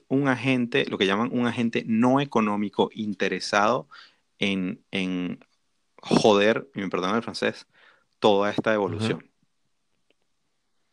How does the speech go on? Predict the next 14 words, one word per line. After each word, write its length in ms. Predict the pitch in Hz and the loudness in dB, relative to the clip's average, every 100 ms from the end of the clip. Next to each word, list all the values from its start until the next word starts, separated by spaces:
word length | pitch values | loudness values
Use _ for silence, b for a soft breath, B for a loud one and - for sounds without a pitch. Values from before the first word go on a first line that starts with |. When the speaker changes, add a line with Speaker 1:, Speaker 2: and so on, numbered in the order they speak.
| _ _ _ - | _ _ _ -8
Speaker 1:
Y, 500 | 104 95 92 90 - | -6 -6 -6 -8 -6
y 140 | 101 | -6
un 120 | 92 | -4
agente 300 | 95 117 117 | -4 -4 0
no 80 | 120 | 0
económico 400 | 120 139 113 - | 0 -2 -2 -4
podría 240 | - 85 80 | -6 -6 -6
ser 160 | 95 | -6
un 100 | 98 | -4
gobierno. 300 | 90 101 101 | -2 2 2
Speaker 2:
Claro, 220 | 113 185 - B B | 2 -2 -4 B B
y 220 | 113 104 - _ _ - | -8 -8 -8 _ _ -8
Speaker 1:
Y, 320 | 92 87 82 - | -6 -6 -8 -8
y, 280 | 95 87 | -8 -8